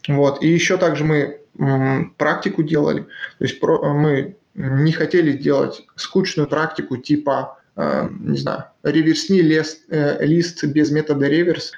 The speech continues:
а мы хотели какое-то реальное приложение писать, э, вот. И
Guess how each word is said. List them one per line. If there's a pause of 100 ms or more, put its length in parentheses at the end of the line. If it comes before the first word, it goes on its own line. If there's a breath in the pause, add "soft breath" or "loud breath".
(120)
а
мы
хотели
какое-то
реальное
приложение
писать, (200 soft breath)
э, (160)
вот. (120)
И